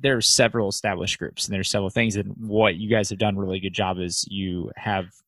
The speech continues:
your own section of space that you've taken, and then you've collaborated really well, and you've worked with these other things. And then you're very conscious, just like you're saying, you're very conscious of the fact there's other things out there, and how can we be successful in our lane?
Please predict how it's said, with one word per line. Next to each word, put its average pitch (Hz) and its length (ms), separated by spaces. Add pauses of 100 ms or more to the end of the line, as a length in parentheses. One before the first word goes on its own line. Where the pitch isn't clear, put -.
(100)
your 104 300
own 98 120
section 98 520 (160)
of 107 80
space 95 280
that - 120
you've 95 160
taken, 95 460 (300)
and 104 100
then 95 100
you've 92 300
collaborated 95 580
really 92 240
well, 92 280
and 95 100
you've 95 140
worked 98 200
with - 100
these 98 120
other 92 140
things. 98 260
And 107 80
then 113 60
you're 113 220 (140)
very 120 180
conscious, 123 440
just - 240
like 110 120
you're 110 100
saying, - 180
you're 92 100
very 110 140
conscious - 540
of 92 40
the 90 80
fact 92 380
there's 95 320 (380)
other 113 160
things 110 240
out 98 180
there, 95 100
and 90 120 (300)
how 147 180
can 127 260
we 120 160
be 117 160
successful 107 600
in 92 80
our 90 180
lane? 85 480